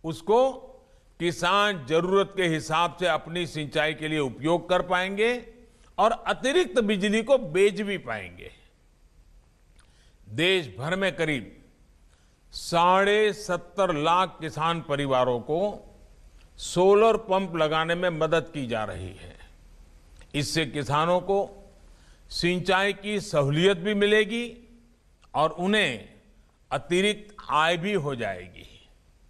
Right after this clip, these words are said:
साथियों, गुजरात ने तो बिजली के साथ-साथ सिंचाई और पीने के पानी के क्षेत्र में भी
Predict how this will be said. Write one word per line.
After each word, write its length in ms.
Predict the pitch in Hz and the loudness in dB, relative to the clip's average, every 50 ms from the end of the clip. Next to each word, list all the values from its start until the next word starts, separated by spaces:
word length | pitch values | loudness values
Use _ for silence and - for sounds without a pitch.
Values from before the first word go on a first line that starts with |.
| _ _ - _ _ _ | _ _ -20 _ _ _
साथियों, 580 | - 127 120 135 131 - 135 151 175 196 196 190 - - - - - - _ _ _ _ _ _ _ _ 127 123 | -4 -2 -2 -2 -2 -4 -6 -6 -6 -6 -6 -10 -14 -20 -20 -20 -20 -20 _ _ _ _ _ _ _ _ -12 -2
गुजरात 560 | 127 170 180 170 196 202 208 214 220 214 202 208 | 0 2 4 6 6 6 6 4 2 0 -2 -2
ने 140 | 226 226 | -2 -2
तो 440 | 226 226 233 240 247 247 240 - - - - - _ _ _ _ _ _ _ - _ - | 0 0 0 0 0 -2 -4 -10 -18 -20 -20 -20 _ _ _ _ _ _ _ -20 _ -18
बिजली 560 | 120 127 135 170 190 180 180 214 202 226 226 226 | -12 -6 -2 -2 -2 0 0 0 2 2 0 0
के 240 | 226 226 214 208 | 2 0 0 0
साथ-साथ 1120 | - - - 185 185 196 202 202 202 - - - 180 190 202 190 165 - - - - - - - - - _ - - _ - _ - _ _ - _ _ _ _ - | 0 -4 -6 -4 -2 -2 -2 -2 -4 -6 -6 -2 0 0 0 0 -2 -6 -10 -18 -20 -20 -20 -20 -20 -20 _ -20 -20 _ -20 _ -20 _ _ -20 _ _ _ _ -16
सिंचाई 800 | - - - 165 175 180 170 175 185 185 190 196 196 196 196 190 | -12 -6 -2 -2 -2 -2 0 0 2 2 2 2 2 0 0 0
और 120 | 180 170 | 0 0
पीने 500 | 175 175 - 151 160 170 180 185 185 180 | -2 -4 -10 -8 -6 -4 -4 -2 -4 -4
के 180 | - - 175 160 | -4 -2 -4 -4
पानी 440 | - - - 147 147 151 165 170 165 | -4 -4 -2 -2 -2 -2 -2 -6 -8
के 220 | 165 170 160 143 | -8 -8 -8 -8
क्षेत्र 440 | - - - 147 139 117 - 143 139 | -8 -6 -4 -4 -4 -4 -4 -4 0
में 180 | 135 143 139 | 2 2 0
भी 460 | 127 135 165 185 220 214 - - - | 2 0 -2 -2 -2 -4 -6 -10 -16